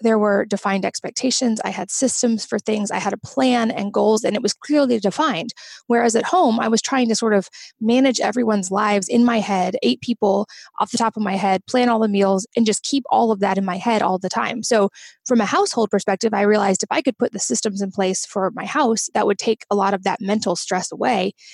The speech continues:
and I would still get the same amount done just without the stress of it. And I would guess for parenting, you probably discovered some similar things, that if you have the strategies and the frameworks and, and the methods to do this,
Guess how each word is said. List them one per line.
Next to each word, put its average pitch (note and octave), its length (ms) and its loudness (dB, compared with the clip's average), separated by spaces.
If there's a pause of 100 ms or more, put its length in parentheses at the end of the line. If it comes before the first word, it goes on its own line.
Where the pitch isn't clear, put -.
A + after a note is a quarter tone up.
(100)
and G#3+ 100 0
I G#3 60 2
would G#3+ 120 4
still A#3 200 2
get A3+ 100 2
the F3 80 -2
same A#3 220 2
amount G#3 340 -2
done D4 260 4
just G3+ 200 -2
without G3 420 -2 (440)
the A3 140 2
stress A#3+ 400 0
of G#3 80 2
it. F3 140 -2
And G#3 100 0
I A3 60 2
would G#3+ 160 2
guess C#4+ 240 2
for A3+ 120 -4
parenting, A#3+ 580 0 (280)
you A#3+ 160 2
probably B3 380 2
discovered G#3 580 2
some A3+ 240 2
similar A#3+ 400 2
things, G#3+ 540 0
that F#3+ 260 0
if - 260 -2
you A3 320 0
have A#3 220 -2
the G#3 60 -2
strategies A3 600 0
and G3 80 -4
the F#3 60 -2
frameworks A#3+ 540 2
and, G3+ 280 -2 (220)
and G#3+ 360 0
the G#3+ 60 4
methods A#3 460 2
to - 100 -8
do C4 200 0
this, G#3 240 2